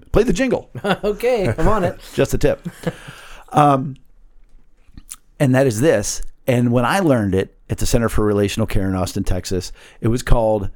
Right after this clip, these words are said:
Speaker 1: Have Marriage Staff Meetings. And I stood up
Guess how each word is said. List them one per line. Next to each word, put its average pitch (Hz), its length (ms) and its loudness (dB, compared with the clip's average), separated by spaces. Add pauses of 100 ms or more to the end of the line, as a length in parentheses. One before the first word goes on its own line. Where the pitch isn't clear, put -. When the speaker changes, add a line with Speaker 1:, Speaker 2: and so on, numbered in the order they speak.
(120)
Speaker 1:
Have 104 300 -4
Marriage 120 460 0
Staff 107 420 -2
Meetings. 95 480 -6 (560)
And 107 240 0
I 107 220 -2
stood - 540 -2
up - 220 2